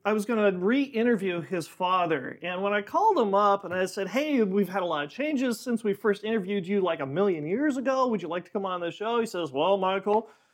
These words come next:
that'd be great, but I'm really enjoying my retirement up here in the Sierra,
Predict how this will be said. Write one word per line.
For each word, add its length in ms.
that'd 160
be 160
great, 560
but 140
I'm 180
really 460
enjoying 560
my 120
retirement 1000
up 320
here 280
in 180
the 100
Sierra, 720